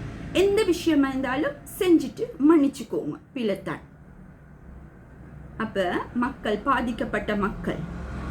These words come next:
என்ன செய்யணும்? இது ஒரு குற்றவியல், கிரிமினல் ஆஃபென்ஸ். இது ஒரு குற்றவியல்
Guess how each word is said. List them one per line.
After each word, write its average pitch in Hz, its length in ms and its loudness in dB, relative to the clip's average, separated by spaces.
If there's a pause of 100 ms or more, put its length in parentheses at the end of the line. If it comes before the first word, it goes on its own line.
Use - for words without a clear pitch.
(720)
என்ன 311 280 8 (160)
செய்யணும்? 254 560 2 (420)
இது 330 240 2
ஒரு 349 260 0
குற்றவியல், 247 640 0
கிரிமினல் 403 600 2
ஆஃபென்ஸ். - 500 0 (840)
இது 285 220 2 (140)
ஒரு 330 200 0
குற்றவியல் 381 680 0